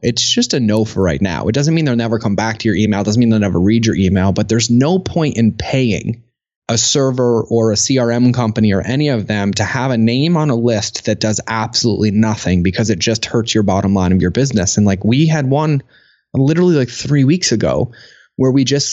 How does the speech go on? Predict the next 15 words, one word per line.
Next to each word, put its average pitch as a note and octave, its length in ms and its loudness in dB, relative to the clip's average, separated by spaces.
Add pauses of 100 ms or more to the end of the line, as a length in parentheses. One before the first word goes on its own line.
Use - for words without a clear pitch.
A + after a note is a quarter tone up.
(120)
simply C#3+ 420 0
redesigned B2+ 560 2
their B2 120 2
email G#2+ 340 2
list. G2+ 320 0
We A2 480 0
kind C#3+ 240 -2
of A#2 140 -2
pruned C#3 380 0
what B2 180 0
was A2 140 0
there. G2+ 240 0
We A2 120 2
tagged B2 340 -4
sold, A#2+ 280 -2